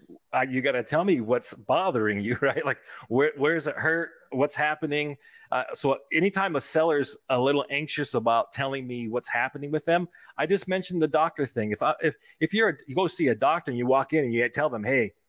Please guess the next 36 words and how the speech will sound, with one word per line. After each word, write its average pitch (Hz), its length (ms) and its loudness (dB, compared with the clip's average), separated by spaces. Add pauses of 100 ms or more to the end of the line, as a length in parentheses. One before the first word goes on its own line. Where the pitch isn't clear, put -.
(600)
what 131 180 0
can 143 100 -2
you 123 60 0
do 131 160 4
for 127 180 0
me?" 110 200 0
The 113 100 2
doctor's 131 300 -2
gonna 123 100 -4
be 110 80 -2
like, 104 200 0 (100)
"Uh, 107 640 0
I 110 80 0
don't 120 300 -4
know 165 220 2
what's 113 200 -4
happening 113 420 -6
with 101 160 -12
you, 98 140 -4
right? 110 200 2 (200)
What's 120 260 0
hurting? 131 480 0 (160)
What's 127 160 0
bothering 123 480 2
you? 123 180 -4
Do 113 100 -6
you 120 80 0
have 117 100 2
a 113 40 -4
fever?" 123 440 2
All 165 120 4
these 127 220 -4
things. 101 300 -4 (340)
And 127 100 0
so 131 240 2
I 143 180 -2